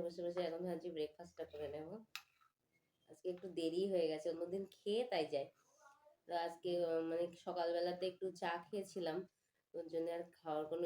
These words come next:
ইচ্ছা ছিল না, তা ভাবলাম মামকে স্কুল থেকে দিয়েছে তাই খাবো। আর এখন বাজে এই যে বারোটা কুড়ি মতন, তো দেখো রেডি হয়ে আবার স্নান টান করে একেবারে রেডি হয়ে বেরিয়ে পড়েছি। তো মামের এক্সাম শেষ হচ্ছে সাড়ে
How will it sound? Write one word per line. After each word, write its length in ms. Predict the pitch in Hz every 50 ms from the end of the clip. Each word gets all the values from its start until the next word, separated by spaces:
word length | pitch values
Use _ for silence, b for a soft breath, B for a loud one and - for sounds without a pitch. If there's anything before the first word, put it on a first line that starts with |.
| 165 160
ইচ্ছা 180 | - - 180 180 -
ছিল 100 | 190 190 202 208
না, 60 | 208 202 202
তা 40 | 185 175 170
ভাবলাম 260 | 165 165 170 170 175 165 165 - - 160
মামকে 300 | 147 151 160 160 - 190 180
স্কুল 180 | - - - 185 180
থেকে 160 | 190 180 196 185 175
দিয়েছে 260 | 165 165 175 180 190 208 190 180
তাই 120 | 165 175 - - -
খাবো। 220 | 151 139 135 143 - _ _ _ _ _ _ _ _ _ _ _ _ _ _ _ _ _ _ _ _ _ _ _ _ _ _ _ _ _ _ _ _ _ _ _ _ _ _ _ 320 _ _ _ _ _ _ _ _ _ _ _ _ _ _ _ 143 147 165 _ _ _ _ _ _
আর 180 | 220 214 208 202 202 202
এখন 160 | - 214 233 226 208
বাজে 240 | 208 202 190 175 214 214
এই 60 | 202 185
যে 60 | 214 190 180
বারোটা 280 | 156 165 185 180 - 214 - -
কুড়ি 180 | 208 202 185 180 185 190
মতন, 280 | 202 196 - 240 240 240 226
তো 60 | 208 170 -
দেখো 200 | 175 165 - 220 202 185
রেডি 220 | 175 165 160 185 185 190
হয়ে 160 | 214 202 190 180
আবার 180 | 170 170 185 190 - B B B B B B B - -
স্নান 240 | - 202 190 180 190 180
টান 140 | 202 202 208 202 190 -
করে 160 | 180 175 185 185
একেবারে 280 | 175 - 185 190 190 202 190 180
রেডি 180 | 170 165 170 165 185
হয়ে 120 | 202 196 180 170
বেরিয়ে 240 | 175 170 175 180 185 - -
পড়েছি। 320 | 202 190 - - - 240 269 _ B B B B B B B B
তো 60 | - 190 185 170
মামের 260 | 160 160 180 180 196 190 175
এক্সাম 260 | 170 170 175 185 185 196 - -
শেষ 160 | - 190 165 - -
হচ্ছে 180 | 185 - - 208 202 -
সাড়ে 220 | - 160 160 175